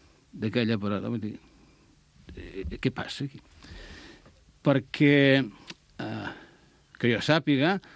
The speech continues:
eh, les festes de Nadal no s'han ampliat en els últims anys. Eh, continuen començant amb la Missa del Gall i acabant amb Reis.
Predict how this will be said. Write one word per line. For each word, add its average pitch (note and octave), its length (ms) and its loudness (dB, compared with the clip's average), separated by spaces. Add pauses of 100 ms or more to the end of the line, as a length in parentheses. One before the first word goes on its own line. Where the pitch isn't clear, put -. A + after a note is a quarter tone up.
(480)
eh, G#2+ 320 -6 (320)
les A#2 300 -8
festes B2+ 260 2
de B2 80 4
Nadal B2+ 400 2 (320)
no C3+ 100 4
s'han B2+ 220 6
ampliat C3+ 480 4
en B2 80 6
els A2 160 0
últims G#2+ 320 4
anys. E2 340 -4 (1400)
Eh, A2 120 -2
continuen B2+ 600 6
començant C#3+ 440 6
amb B2+ 140 0
la A#2 80 -2
Missa B2+ 240 0
del D3+ 160 4
Gall F#3 320 4
i D3 80 6
acabant B2 480 4
amb C#3+ 160 8
Reis. G2+ 380 0